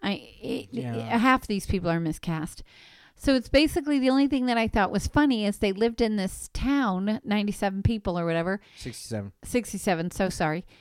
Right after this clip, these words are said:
Speaker 2: It is Ellen Greene. You're right.
Speaker 1: Ellen Greene?
Speaker 2: Yeah.
Speaker 1: Is that her name? Yeah. I, you know what? It's, she's got the cutest little face. I mean, like,
Speaker 2: She's
Speaker 1: her,
Speaker 2: great,
Speaker 1: uh,
Speaker 2: yeah.
Speaker 1: yeah. So I just looked at her and I went, "Yeah, that's, that's from, that's the lady from Little Shop of Horrors."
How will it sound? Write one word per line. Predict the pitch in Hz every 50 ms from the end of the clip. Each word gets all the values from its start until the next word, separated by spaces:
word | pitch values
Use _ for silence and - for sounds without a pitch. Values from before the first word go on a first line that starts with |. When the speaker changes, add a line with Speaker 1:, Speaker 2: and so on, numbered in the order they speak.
| _ - - - _ _ -
Speaker 2:
It | 151 147
is | 147 123 117
Ellen | 113 104 104 98
Greene. | 90 95 95 90 92
You're | 113 117 110
right. | 107 92 87 -
Speaker 1:
Ellen | 269 269 277 277 277 269 262
Greene? | 262 254 254 262 277 294 320 330 - _ -
Speaker 2:
Yeah. | 220 202
Speaker 1:
Is | 170
that | 240 233 233
her | 233
name? | 233 240 247 240
Yeah. | 233 247 233 214 190 -
I, | - 262 254 254 -
you | 294 285 277
know | 311 311
what? | 330 330 311
It's, | - 294 277 - - - -
she's | - 277 262 - -
got | - 294 302 311 -
the | 294 277
cutest | - - 294 311 339 311 - -
little | 269 247 220 214
face. | - - 233 220 175 - - - -
I | - 220
mean, | 226 226 208 - -
like, | - 220 214 208
Speaker 2:
She's | 175 226
Speaker 1:
her, | 202 - -
Speaker 2:
great, | 156 143 123 113 -
Speaker 1:
uh, |
Speaker 2:
yeah. | 104 107 101 95
Speaker 1:
yeah. | 247 285 294 247 165 - - - - - - _ _
So | - - 247
I | 220 214
just | 220 240 269 262 - 269
looked | 269 262 277
at | 233 214 214
her | 214
and | 214
I | 208 202
went, | 202 202 190 - -
"Yeah, | 214 226 233 208
that's, | 190 190 208 208 - - - - - _
that's | - 196 202 185 202 208 - -
from, | - - 208 202 190 190 190 190
that's | 190 202 196 202 -
the | - 220
lady | 214 208 202 190 202
from | 185 - 190 190 185
Little | 180 175 185
Shop | - - 190 185 -
of | 196 190
Horrors." | - 311 320 285 - - 208 -